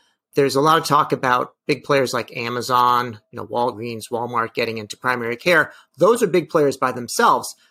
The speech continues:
but those are national players, and they have the opportunity perhaps to break up some of these local monopolies in a way, uh, that the, the feds, uh, may struggle to, and the, the local, uh, local authorities wouldn't do. So that is actually my source of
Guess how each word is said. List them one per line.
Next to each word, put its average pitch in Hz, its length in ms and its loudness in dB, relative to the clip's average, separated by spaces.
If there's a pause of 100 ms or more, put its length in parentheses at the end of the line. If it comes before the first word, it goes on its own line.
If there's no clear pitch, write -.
(220)
but - 100 -6
those 233 180 2
are 202 60 4
national 165 460 0
players, 98 500 -4
and 131 100 -6
they 160 120 2
have 185 180 2
the 156 120 2
opportunity 143 680 -2
perhaps 143 640 -2
to 127 160 -2
break 127 340 0
up 127 180 2
some 131 200 -4
of 110 80 -4
these 113 200 -8
local 139 260 0
monopolies 110 580 -2
in 110 80 -8
a 107 40 -6
way, 110 360 0 (360)
uh, 107 280 2
that 110 320 -2
the, 107 240 -8
the 110 80 -4
feds, 110 500 -2
uh, 107 160 -4
may 113 180 -4
struggle 147 420 0
to, 117 340 -4
and 110 320 -6
the, 104 240 -2
the 117 100 -6
local, 120 540 0 (360)
uh, 110 380 -2
local 131 320 0
authorities 113 500 -2
wouldn't 104 300 -6
do. 104 160 -4
So 117 220 -2
that 185 360 0
is 139 160 0
actually 131 360 -2
my 127 300 2
source 117 440 -4
of 110 380 -8